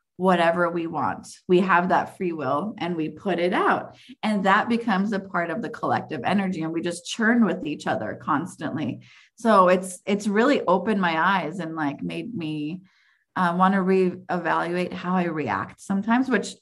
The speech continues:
I'm a human being. And on the note of being a human being too, like, thank you for saying that there was grace and movement with, like, the whole loss,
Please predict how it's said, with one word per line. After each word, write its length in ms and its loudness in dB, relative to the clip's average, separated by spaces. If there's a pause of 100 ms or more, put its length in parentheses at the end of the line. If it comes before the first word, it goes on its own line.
I'm 180 -6
a 60 0
human 520 4
being. 440 0 (200)
And 460 2 (460)
on 160 4
the 80 2
note 260 4
of 100 0
being 200 2
a 20 0
human 340 0
being 240 0
too, 220 -6
like, 380 0 (880)
thank 220 2
you 80 4
for 140 -2
saying 260 4
that 280 4
there 120 2
was 160 2
grace 640 -2
and 320 -4
movement 400 0
with, 200 -6
like, 220 -6
the 100 -8
whole 480 -2
loss, 400 0